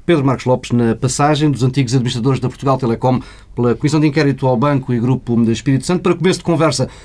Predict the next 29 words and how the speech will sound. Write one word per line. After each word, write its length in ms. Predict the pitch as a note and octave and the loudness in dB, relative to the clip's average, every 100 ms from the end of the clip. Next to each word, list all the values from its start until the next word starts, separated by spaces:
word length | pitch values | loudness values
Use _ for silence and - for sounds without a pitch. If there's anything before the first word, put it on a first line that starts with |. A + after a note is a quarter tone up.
| - | -10
vale 160 | B2+ D3 | -2 0
a 40 | |
pena 160 | D3+ C#3+ | 2 0
relembrar 360 | B2+ C3+ C3+ B2+ | 2 2 2 2
alguns 400 | C3 C#3+ F#3 - | 2 2 2 0
pedaços 720 | B2 D3 C#3 C3 - G#2 F#2 | 0 2 2 0 -4 -6 -4
daquilo 280 | A2+ B2+ | -4 -4
que 140 | G#2+ A#2 | -2 -2
o 60 | |
Primeiro-Ministro 440 | A2+ A#2+ B2 A2 G#2+ | 0 0 0 -2 -4
foi 140 | B2 | -2
dizendo 380 | A#2 G2+ A#2 G#2+ | 0 0 0 0
ao 100 | G#2+ | 0
longo 160 | A2 A2 | 0 0
da 80 | |
semana. 380 | A#2 C#3+ D3+ D3 - - - - | -2 0 2 0 -4 -20 -20 -4
Primeiro, 320 | C3+ E3 - - - | 0 0 0 -8 -4
logo 320 | B2+ C3+ G#2+ | -2 0 0
na 60 | |
segunda-feira, 640 | C3+ D3 C#3+ C#3 D#3+ F3+ F#3 | -2 0 0 0 0 0 -2
sobre 380 | - D#3 C#3+ D3+ D3+ | -2 -2 0 -2 -2
o 80 | |
caso 400 | C3+ E3 F3 C#3 | -4 -2 -2 -2
das 240 | C3+ C#3+ C3+ | -2 -2 -2
contribuições 640 | F3 D#3+ C#3 B2+ D#3 C#3+ | -2 -2 -2 -2 -2 -6
para 160 | C3+ B2 | -4 -6
a 20 | |
Segurança 300 | A#2 B2 A2+ | -4 -6 -6
Social. 400 | - E2 C2+ | -8 -10 -12